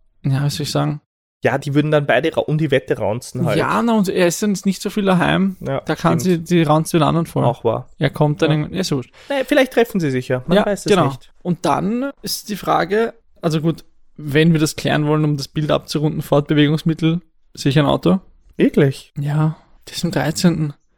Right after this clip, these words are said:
Speaker 1: Wie soll das sonst von A nach B kommen?
Speaker 2: Da braucht man da
Speaker 1: Ja, wenn du nicht grad direkt an der U vier wohnst, schon. Aber
Speaker 2: Ja.
Speaker 1: so ein Golf oder sowas,
Speaker 2: Ja, dann
Speaker 1: ist
Speaker 2: lass
Speaker 1: nichts
Speaker 2: ihn doch
Speaker 1: Arges.
Speaker 2: so einen kleinen Golf
Speaker 1: Ja,
Speaker 2: haben,
Speaker 1: ja,
Speaker 2: oder?
Speaker 1: ja.
Speaker 2: Oder so einen
Speaker 1: Gut.
Speaker 2: kleinen Audi. So ein bisschen
Speaker 1: So ein A drei,
Speaker 2: Ja,
Speaker 1: ja,
Speaker 2: so
Speaker 1: im,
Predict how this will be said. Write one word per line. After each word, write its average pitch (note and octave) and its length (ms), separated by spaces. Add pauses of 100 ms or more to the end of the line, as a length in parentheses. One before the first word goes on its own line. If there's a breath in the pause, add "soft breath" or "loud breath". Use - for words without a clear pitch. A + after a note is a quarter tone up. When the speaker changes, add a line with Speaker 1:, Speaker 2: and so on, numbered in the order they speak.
(100)
Speaker 1:
Wie - 60
soll D3+ 120
das C#3+ 120
sonst D3+ 140
von D#3+ 100
A D3+ 100
nach D3+ 60
B D#3 160
kommen? D#3 340 (260)
Speaker 2:
Da C#3+ 60
braucht D3 260
man D#3 100
da D3+ 380 (320)
Speaker 1:
Ja, B2 80
wenn B2+ 120
du - 80
nicht D3+ 140
grad D3 200
direkt D3+ 260
an D3+ 80
der D#3+ 80
U D#3+ 40
vier D#3 240
wohnst, F3+ 220
schon. C#3 300 (420)
Aber C3+ 120
Speaker 2:
Ja. - 40
Speaker 1:
so - 100
ein D3+ 80
Golf - 340
oder C#3+ 140
sowas, C3 340
Speaker 2:
Ja, C#3+ 80
dann - 40
Speaker 1:
ist B2+ 40
Speaker 2:
lass B2+ 100
Speaker 1:
nichts - 100
Speaker 2:
ihn D3 60
doch C#3+ 80
Speaker 1:
Arges. C#3+ 160
Speaker 2:
so C#3+ 60
einen C3+ 180
kleinen C3 300
Golf B2 300
Speaker 1:
Ja, B2+ 80
Speaker 2:
haben, C3 240
Speaker 1:
ja, C3+ 60
Speaker 2:
oder? C3+ 120
Speaker 1:
ja. - 180 (920 soft breath)
Speaker 2:
Oder F#3+ 140
so G3 60
einen - 80
Speaker 1:
Gut. - 60
Speaker 2:
kleinen C3+ 300
Audi. A#2 340 (360)
So - 140
ein B2+ 100
bisschen D#3+ 220
Speaker 1:
So D3 120
ein D#3+ 80
A D3 180
drei, D3+ 560
Speaker 2:
Ja, C3 40 (100)
Speaker 1:
ja, C#3 180
Speaker 2:
so C3+ 160
Speaker 1:
im, B2+ 180